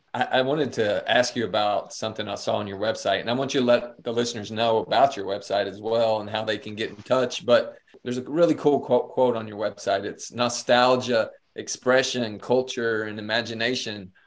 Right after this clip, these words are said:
artistry for everyday and extraordinary circumstances, ultimately becoming an integral part of our existence." That's your own personal quote, but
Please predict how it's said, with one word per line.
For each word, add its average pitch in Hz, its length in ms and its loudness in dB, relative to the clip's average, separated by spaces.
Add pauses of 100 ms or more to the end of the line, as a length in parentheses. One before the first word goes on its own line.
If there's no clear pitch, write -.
(120)
artistry 123 640 0
for 110 300 -6
everyday 123 720 2
and 110 100 -12
extraordinary 117 720 -6
circumstances, 113 1080 -8
ultimately 127 640 -4
becoming 113 580 -6
an 104 140 -10
integral 120 460 -6
part 110 460 -6
of 98 140 -8
our 98 160 -2
existence." - 760 -14 (300)
That's 165 240 0
your 170 280 4 (200)
own 123 220 2
personal 123 460 0
quote, 123 480 0
but 113 180 -4